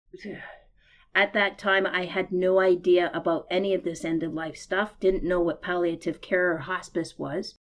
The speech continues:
And, uh, we're down, my mom was in Toronto at the time, and she was put on a ward. And she developed, not because of the ward, but because of her condition, she developed a secondary infection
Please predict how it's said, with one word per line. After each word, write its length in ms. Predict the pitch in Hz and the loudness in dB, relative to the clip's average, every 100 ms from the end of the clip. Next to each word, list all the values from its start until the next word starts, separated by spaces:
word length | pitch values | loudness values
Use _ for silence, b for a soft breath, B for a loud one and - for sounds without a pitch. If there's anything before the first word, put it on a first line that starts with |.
| _ _ - | _ _ -8
And, 440 | 165 165 170 160 170 | -4 -2 -2 -4 -4
uh, 240 | 165 165 | -4 -2
we're 200 | 170 175 | 0 0
down, 260 | 170 180 175 | 0 -2 -2
my 120 | 175 | -2
mom 220 | 175 175 | -2 -2
was 180 | 175 170 | -2 -2
in 140 | 170 | -6
Toronto 400 | 170 190 180 170 | -4 -2 0 0
at 180 | 165 160 | -2 -6
the 80 | 147 | -12
time, 400 | - 151 160 185 _ _ _ _ - | -10 -8 -8 -10 _ _ _ _ -10
and 260 | 170 170 | -4 -4
she 180 | 160 180 | -4 -2
was 200 | 170 170 | 0 0
put 200 | - 175 | -2 -2
on 160 | 175 170 | -2 -2
a 60 | |
ward. 420 | 165 180 170 156 - b b b b | 0 2 2 0 -6 b b b b
And 320 | 165 160 151 | -10 -8 -8
she 220 | - 180 | -4 -2
developed, 580 | 170 175 185 202 190 - | 0 2 4 4 2 -2
not 320 | 156 180 165 - _ | -2 0 0 -4 _
because 360 | 180 - 214 202 | -8 -2 -2 0
of 80 | 175 | 0
the 80 | |
ward, 240 | 160 160 156 | 0 -2 -2
but 160 | - | -6
because 300 | - - 185 | -8 -6 -6
of 100 | 170 | -6
her 140 | - 160 | -6 -6
condition, 540 | - 165 175 180 170 | -4 0 0 0 -2
she 180 | 156 175 | -4 -4
developed 500 | 160 170 180 190 - | -2 0 2 2 0
a 60 | 180 | -8
secondary 680 | 190 185 202 180 170 165 156 | -4 -4 -2 0 0 0 -2
infection 600 | 156 - 156 - 151 | -4 -6 -6 -4 -4